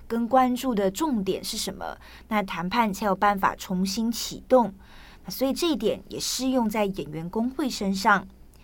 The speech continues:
那目前预计最快的话，演员工会跟片商的谈判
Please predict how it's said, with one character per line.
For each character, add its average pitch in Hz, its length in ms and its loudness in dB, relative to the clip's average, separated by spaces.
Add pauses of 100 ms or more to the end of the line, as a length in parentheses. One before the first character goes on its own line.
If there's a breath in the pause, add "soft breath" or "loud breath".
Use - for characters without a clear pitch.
(380 loud breath)
那 240 80 -2
目 349 160 0
前 240 340 2 (420 loud breath)
预 311 100 2
计 302 160 0
最 330 260 -2
快 262 260 0
的 196 120 -2
话， 202 340 4 (200)
演 190 120 2
员 196 160 0
工 294 180 0
会 302 260 0 (100)
跟 240 180 2
片 233 240 -2
商 220 220 0
的 202 120 0
谈 170 300 -10
判 220 300 2